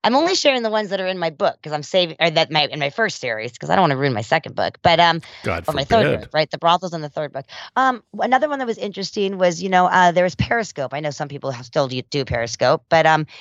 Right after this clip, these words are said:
Speaker 1: it
Speaker 2: Hmm.
Speaker 1: was one of the mornings at the brothel. I was on, live on Periscope, and I was dressing up in, like, country, a country outfit, jean shorts or whatever. And
Speaker 2: Mm-hmm.
Speaker 1: I was just asking my fans, like, "You guys like this outfit or this outfit?" And they were like,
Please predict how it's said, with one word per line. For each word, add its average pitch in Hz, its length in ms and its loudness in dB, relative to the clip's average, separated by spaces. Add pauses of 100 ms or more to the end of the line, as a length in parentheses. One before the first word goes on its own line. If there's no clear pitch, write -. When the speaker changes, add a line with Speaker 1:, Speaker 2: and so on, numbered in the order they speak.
Speaker 1:
it 156 60 0
Speaker 2:
Hmm. 190 60 -2
Speaker 1:
was 180 120 -4
one 185 140 2
of 208 80 2
the 247 40 2
mornings 214 300 -2
at 233 80 -6
the 269 60 -4
brothel. 175 560 0
I 165 80 2
was 160 120 -2
on, 156 320 0
live 160 220 2
on 214 140 0
Periscope, 156 520 -2
and 151 80 -6
I 151 80 0
was 147 140 -8
dressing 160 320 -2
up 151 140 0
in, 143 80 -4
like, 139 100 0
country, 143 420 -2
a - 60 -6
country - 260 -2
outfit, 104 280 -2
jean 196 200 -2
shorts 160 360 2
or - 20 -2
whatever. 123 340 0 (180)
And 117 100 -6
Speaker 2:
Mm-hmm. 247 100 4
Speaker 1:
I - 20 4
was 269 100 2
just 285 140 0
asking 247 300 -2
my 247 100 4
fans, 165 380 0
like, 156 140 -2
"You 156 60 -12
guys 151 180 2
like 139 160 -4
this 220 180 -2
outfit 226 320 2
or 156 60 2
this 214 240 -4
outfit?" 220 360 2 (360)
And 180 180 0
they 180 160 2
were 175 140 -2
like, 160 240 0